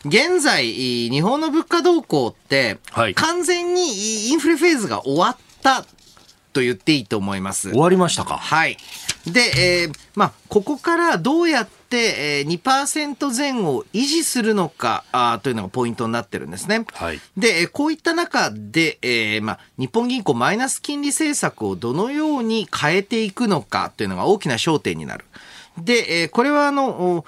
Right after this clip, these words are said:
Speaker 1: 皆さん勘違いされてる方、あ、もういるみたいなんですけれども、マイナス金利政策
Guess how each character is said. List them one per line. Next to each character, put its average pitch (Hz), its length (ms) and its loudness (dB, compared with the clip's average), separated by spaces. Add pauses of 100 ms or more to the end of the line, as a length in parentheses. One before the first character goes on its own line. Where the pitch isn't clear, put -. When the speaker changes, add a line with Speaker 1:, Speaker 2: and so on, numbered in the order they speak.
(200)
Speaker 1:
皆 247 160 0
さ 220 140 -2
ん 120 100 -6 (160)
勘 226 160 0
違 233 120 -2
い - 40 2
さ 165 100 -2
れ 120 80 -4
て 123 80 -4
る 104 80 -2
方、 110 420 -4
あ、 117 60 -2
も 120 120 -4
う 117 40 0
い 127 60 0
る 151 80 0
み 185 140 0
た 131 160 0
い 110 60 -2
な 98 160 -2
ん 92 60 -6
で 92 80 -6
す - 120 -10
け 107 100 -4
れ 98 120 -4
ど 101 120 -4
も、 123 300 -2
マ 202 220 2
イ 311 60 -4
ナ 330 140 -2
ス - 140 -8
金 330 220 -6
利 320 80 -2
政 311 280 -2
策 151 440 -4